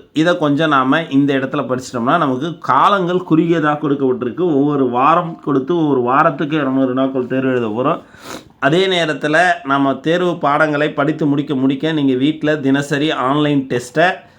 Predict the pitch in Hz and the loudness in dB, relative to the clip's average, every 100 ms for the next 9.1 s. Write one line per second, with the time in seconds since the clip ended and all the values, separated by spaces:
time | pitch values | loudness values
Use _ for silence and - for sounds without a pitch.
0 | _ _ - 151 160 160 160 143 147 139 | _ _ 0 0 2 0 0 0 0 0
1 | 127 135 147 147 143 147 147 131 135 123 | 2 2 4 4 4 0 -2 -2 -4 0
2 | 135 151 151 135 131 127 131 120 120 139 | 2 2 2 0 -2 -2 -2 -2 0 0
3 | 139 131 143 151 131 131 127 135 131 127 | 0 -2 -2 0 0 2 2 2 0 -2
4 | 117 117 117 151 165 - - _ _ _ | -2 0 0 0 -2 -14 -20 _ _ _
5 | _ _ _ _ _ _ _ _ _ _ | _ _ _ _ _ _ _ _ _ _
6 | _ 120 131 135 147 135 104 143 160 180 | _ -4 -2 -2 0 0 0 0 0 -2
7 | 160 139 131 170 139 151 160 165 160 143 | -2 -2 -2 0 2 4 4 2 0 2
8 | 135 135 131 180 208 160 175 165 143 135 | 2 2 0 -2 -2 -2 -4 -4 -4 -2
9 | 170 | -2